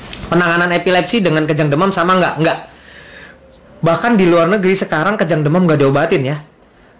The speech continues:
Karena kejang demam kan tadi udah kita bahas nggak merusak. Makanya di luar negeri sekarang ada tendensi untuk menyetop obat kejang. Artinya gini, kalau epilepsi di-, diobatin, ya.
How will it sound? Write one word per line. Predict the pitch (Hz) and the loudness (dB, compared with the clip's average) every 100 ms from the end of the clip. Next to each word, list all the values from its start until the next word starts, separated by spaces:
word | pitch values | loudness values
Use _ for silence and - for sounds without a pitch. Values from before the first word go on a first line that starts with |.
| _ _ _ | _ _ _
Karena | 156 175 226 233 | -2 0 0 0
kejang | 170 160 160 | -2 0 2
demam | 190 240 | 2 0
kan | 269 | 0
tadi | 262 269 | 0 0
udah | 226 | 0
kita | 214 | 0
bahas | 208 226 202 | 2 2 0
nggak | 151 | -2
merusak. | 151 165 165 - - - - - - | 0 0 -2 -6 -12 -20 -20 -20 -6
Makanya | 151 156 202 | -4 0 0
di | 214 170 | 2 4
luar | 151 151 | 2 2
negeri | 170 233 | 0 -2
sekarang | 202 170 220 240 196 | -2 -2 0 -2 -4
ada | 156 156 | -2 0
tendensi | 156 151 135 143 240 220 | 0 0 0 0 -2 0
untuk | 160 156 165 | -2 -2 -2
menyetop | 175 165 160 190 - - - - - - - | -2 -2 -2 -4 -4 -12 -20 -20 -20 -20 -4
obat | 151 151 151 | 0 0 0
kejang. | 160 180 156 - - - - - | 0 0 -2 -8 -20 -20 -20 -8
Artinya | 156 196 240 | -4 0 0
gini, | 202 147 - - - - - | 0 -4 -10 -20 -20 -20 -14
kalau | - - | -2 0
epilepsi | 202 196 196 190 262 | 0 0 0 2 2
di-, | 202 175 - | 2 0 0
diobatin, | 156 151 165 156 104 95 - _ _ _ | 0 2 2 0 -4 -10 -20 _ _ _
ya. | 120 123 131 | -8 -6 -8